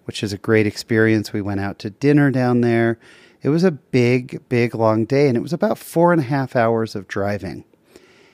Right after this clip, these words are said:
And in that driving, the conversations we had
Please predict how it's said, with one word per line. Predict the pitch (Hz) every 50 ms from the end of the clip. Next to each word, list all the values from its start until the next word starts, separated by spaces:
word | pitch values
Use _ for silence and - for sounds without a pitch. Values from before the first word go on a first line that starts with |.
| _ _ _ _ _ - 123
And | 120 123 127 - _
in | 156 160 180 190 190
that | 180 165 156 151 - -
driving, | - 123 117 113 113 113 110 92 101 98 95 98 104 107 - - - - - - - _ _
the | - -
conversations | - - - 131 139 151 160 170 147 - - 123 117 117 - - 120 113 -
we | 107 113 110
had | 101 117 - 101 95 101 104 -